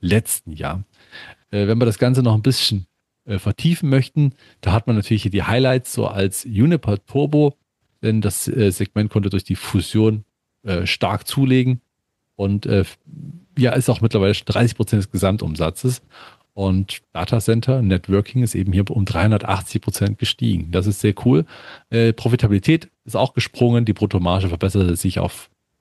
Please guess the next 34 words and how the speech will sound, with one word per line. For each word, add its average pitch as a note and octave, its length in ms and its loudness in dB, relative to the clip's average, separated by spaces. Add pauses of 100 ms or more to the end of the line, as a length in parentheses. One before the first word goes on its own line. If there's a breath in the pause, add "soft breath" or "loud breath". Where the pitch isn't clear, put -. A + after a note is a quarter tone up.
sechsunddreißig F#2+ 500 0
Komma E2+ 260 0
sechs - 260 -2
Prozent. C3 480 -2
Ist - 120 -8
auch - 200 -2
sehr, C3 340 0
sehr A2 300 0 (260)
starker A2 500 -2
Anstieg. A#2+ 500 -2 (400)
Und A#2 220 0
den F#2+ 120 2
Ausblick G#2 340 0
hat G2 120 -4
man - 100 -4
auch - 160 -2
anheben A2 460 2
können, G#2+ 320 0 (200)
sogar F2 200 -2
relativ F2 300 -2
deutlich, G2+ 500 0
was G2 160 -2
natürlich G2 280 0
wiederum F#2+ 400 2 (600 loud breath)
zum F#2 180 -4
einen F2+ 500 0 (800)
die - 80 -8
Aktienkurs A#2 560 0
treibt B2+ 400 0
und G#2+ 280 0
zum G2 120 -2
anderen A#2 280 0
natürlich A2+ 260 -2
auch G#2+ 260 -2